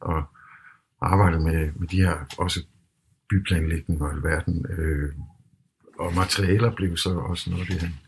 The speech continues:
kiggede på, de her flows, der er. Øh, og jeg mødte ham til, eller hørte ham til en konference. Han, han, øh, han spurgte mig, øh, hvor-, hvordan, han, han havde en opgave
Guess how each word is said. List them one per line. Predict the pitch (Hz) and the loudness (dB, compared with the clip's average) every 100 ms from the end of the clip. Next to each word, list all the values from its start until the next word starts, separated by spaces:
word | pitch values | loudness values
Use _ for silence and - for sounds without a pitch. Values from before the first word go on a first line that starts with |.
| _ - _ - | _ -20 _ -2
kiggede | 95 92 | -2 0
på, | 90 76 | -2 -2
de | 85 | -4
her | 76 - - | -6 -6 2
flows, | 101 113 110 110 - - - - - - - - | 4 6 2 -4 -8 -10 -18 -16 -16 -18 -12 -4
der | 78 | -2
er. | 73 78 - _ _ _ _ _ | -2 -4 -8 _ _ _ _ _
Øh, | 87 85 82 | -2 0 0
og | 92 | 2
jeg | 98 | 4
mødte | 120 | 4
ham | 110 87 | 4 0
til, | - 90 | 0 0
eller | 87 80 | 0 0
hørte | 71 120 117 | 4 4 4
ham | 78 80 | 2 -4
til | - | -8
en | 80 | -8
konference. | 76 76 80 85 - - - _ - | -8 -10 -10 -10 -8 -12 -16 _ 0
Han, | 95 95 - - | 2 2 -2 -2
han, | 92 90 82 | 2 2 2
øh, | 80 78 82 | 0 -4 -2
han | 98 95 | -2 0
spurgte | - - - 110 120 | -2 -4 0 0 2
mig, | 85 71 - _ - - - _ _ _ _ _ - | 0 -2 -8 _ -20 -20 -20 _ _ _ _ _ -6
øh, | 95 82 80 - - _ _ _ _ | -2 0 -2 -6 -14 _ _ _ _
hvor-, | 101 101 | 0 2
hvordan, | 101 101 110 117 - | 2 4 4 2 0
han, | 101 101 | 2 4
han | 95 98 | 4 4
havde | 95 98 | 6 4
en | 101 | 4
opgave | 98 90 82 | 2 0 -2